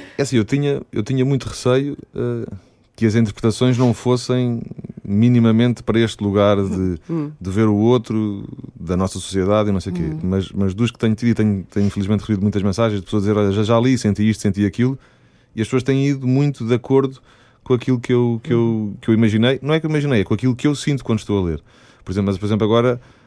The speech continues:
Speaker 1: mas depois a senhora também não, não explorou mais, portanto eu não percebi muito bem porque é que ela chegou àquele sítio, mas a senhora, uma senhora agora em, em Coimbra, na apresentação em Coimbra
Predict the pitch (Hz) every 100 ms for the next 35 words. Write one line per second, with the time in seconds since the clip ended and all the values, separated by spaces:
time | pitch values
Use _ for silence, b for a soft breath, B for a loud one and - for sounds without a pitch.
0 | b 92 104 104 110 104 104 104 104 104
1 | 92 82 - - 95 92 104 101 104 120
2 | 127 92 87 90 - 98 92 101 98 87
3 | 87 85 92 82 95 90 117 113 123 B
4 | B B B 202 98 104 - 110 113 113
5 | 113 104 107 104 113 110 104 110 92 107
6 | - 110 107 104 101 104 101 101 104 95
7 | 107 - 113 120 123 120